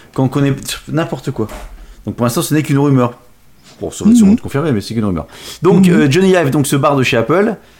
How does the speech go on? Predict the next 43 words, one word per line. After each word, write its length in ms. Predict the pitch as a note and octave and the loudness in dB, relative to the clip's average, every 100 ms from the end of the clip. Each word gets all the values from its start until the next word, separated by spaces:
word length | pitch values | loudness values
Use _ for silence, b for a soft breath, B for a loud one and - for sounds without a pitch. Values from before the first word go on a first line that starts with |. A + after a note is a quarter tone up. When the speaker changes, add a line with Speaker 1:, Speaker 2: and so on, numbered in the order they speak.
| b | b
Speaker 1:
pour 260 | - B2 B2 | 0 2 2
créer 260 | A#2+ C#3 C3 | 0 -2 0
un 160 | A#2 | 0
cabinet 260 | G#2+ A2+ A2+ | 0 0 0
de 60 | G#2 | 0
design 360 | A2 A#2 A#2+ | 0 0 0
pour 140 | - F#2+ | -4 -4
faire 200 | G2+ F#2 | 0 0
lui-même 360 | G#2+ A#2 A2+ | 2 2 2
ses 120 | - | -4
trucs 180 | - G#2+ | -8 -6
comme 160 | - F#2 | -4 -2
il 80 | F#2+ | 0
veut, 240 | D3 E3 | 2 4
et 60 | D3 | 2
puis 120 | G#2+ | -2
dit 140 | A#2+ | -6
qu'il 140 | B2 G2 | -4 -2
va 80 | G2 | 0
encore 160 | G#2 | -2
bosser 200 | G2 G2+ | -2 -2
un 40 | A#2+ | -4
peu 120 | A2 | -6
pour 140 | G#2+ | -4
Apple. 240 | G2+ - D#2+ | -4 -2 -4
Sauf 200 | B2 - | -6 -4
que 220 | A#2+ G#2+ B B B B | -2 -4 B B B B
Johnny 260 | G#2 B2 C#3 | 0 0 0
Ive, 100 | C3 | -2
c'est 140 | A#2+ | -4
quand 100 | A2 | -2
même 100 | G#2+ | -2
celui 240 | - A2+ | -2 -4
qui 120 | G#2+ G2+ | -2 0
a, 180 | F#2+ | 0
qui, 320 | F2+ - F2+ E2+ | -2 -6 -8 -6
enfin, 120 | E2+ | -4
il 40 | F2+ | -2
est 40 | |
là 40 | F2 | -2
depuis 160 | - | -4
très 140 | E2+ A2 | -6 -2
longtemps, 340 | G#2 C3 F3 | -2 -2 -6